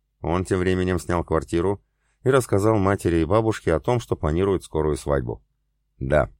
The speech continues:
а Галина обдумывала, как прекратить общение и вообще помягче отказать парню. Для этого она согласилась на свидание, во время которого произошел интим. Неожиданно для Галины,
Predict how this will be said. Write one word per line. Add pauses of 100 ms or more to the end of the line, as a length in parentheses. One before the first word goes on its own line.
(320)
а
Галина
обдумывала,
как
прекратить
общение
и
вообще
помягче
отказать
парню. (600)
Для
этого
она
согласилась
на
свидание,
во
время
которого
произошел
интим. (720)
Неожиданно
для
Галины,